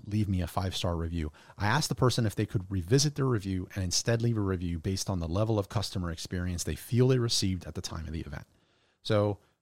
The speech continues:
person was more than happy to do it. If my memory serves me right, they removed their review before they even, that negative scathing review, they removed it before they even received the stuff. So the person was so blown away by the customer experience at that point that,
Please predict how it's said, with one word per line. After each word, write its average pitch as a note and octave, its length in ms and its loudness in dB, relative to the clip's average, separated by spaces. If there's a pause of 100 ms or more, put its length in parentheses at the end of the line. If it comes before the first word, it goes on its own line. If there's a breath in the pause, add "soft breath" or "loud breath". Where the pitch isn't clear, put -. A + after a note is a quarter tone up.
(140)
person B2+ 280 2
was F#2+ 100 2
more A#2 300 6
than C#3 120 6
happy B2 260 4
to A2+ 80 4
do G#2 160 4
it. G2+ 160 -2
If G#3 280 4
my D#3+ 140 8
memory B2 340 6
serves G#2 300 2
me F#2 80 0
right, E2 320 -2
they G#2 120 2
removed G#2 460 4
their A#2 140 4
review F#2+ 360 2
before G#2 280 0
they G#2 80 2
even, F#2 420 -4
that G2 140 -6
negative G#2 340 4
scathing G#2 360 2
review, G2 240 2
they G#2+ 100 2
removed G#2 340 2
it D#3+ 60 4
before A2+ 300 2
they A2+ 80 4
even G#2 300 2
received F2 360 0
the - 80 -6
stuff. - 360 -4
So - 120 -4
the F2 60 0
person C3 320 2
was G2 100 0
so B2 220 6
blown A#2 240 4
away G2 260 2
by E2+ 160 0
the F2 80 -2
customer F#2 380 -4
experience F2 480 -4
at - 60 -10
that - 120 -8
point - 280 -6
that, D#2+ 120 -8